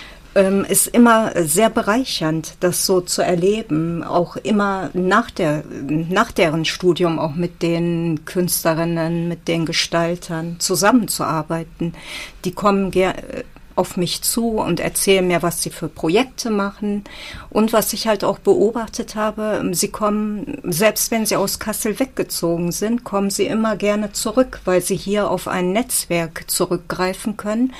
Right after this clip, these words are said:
auch mit der Kunsthochschule, wo sie, äh, wissen, da finde ich auch Unterstützung, ähm, und das ist, äh,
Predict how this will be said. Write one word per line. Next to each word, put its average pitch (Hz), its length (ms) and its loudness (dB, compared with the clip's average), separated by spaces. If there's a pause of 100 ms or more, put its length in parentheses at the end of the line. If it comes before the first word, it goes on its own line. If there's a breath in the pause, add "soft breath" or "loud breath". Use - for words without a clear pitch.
(120 loud breath)
auch 170 200 -2
mit 196 260 -2
der 277 80 -2
Kunsthochschule, 240 1000 -2 (420 loud breath)
wo 190 140 4
sie, 202 320 2
äh, 180 340 4 (400 loud breath)
wissen, 226 460 2
da 190 160 2 (120)
finde 196 300 -4
ich 180 140 -6
auch 151 140 -2
Unterstützung, 214 1080 -2 (100)
ähm, 170 520 -2 (340)
und 180 280 -4
das 196 200 0
ist, - 260 -4
äh, 170 200 -6